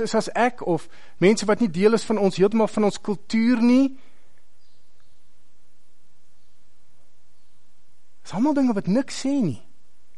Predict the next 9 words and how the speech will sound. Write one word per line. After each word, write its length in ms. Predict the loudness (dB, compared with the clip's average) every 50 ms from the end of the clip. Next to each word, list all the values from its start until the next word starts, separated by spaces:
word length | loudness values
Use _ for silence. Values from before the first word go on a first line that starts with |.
| -10 -10 -10 -10 -10 -10 -10 -10 -10 -10 -10 -10 -10 -10 -10 -10 -8 -8 -8 -10 -10 -10 -10 -10 -10 -10 -10 -10 -10 -10 -10 -10 -10 -10 -10 -10 -10 -8 -4
Want 220 | -2 -2 0 0 0
ons 80 | -2 -2 0
vind 240 | 2 2 2 4 2
mekaar 400 | 2 0 0 0 0 0 0 2
daar 320 | 2 2 4 4 4 4
in 140 | 2 2 0 2
die 80 | 2
nuwe 320 | 2 2 2 2 2 2 2
wêreld, 400 | 2 2 2 2 2 0 0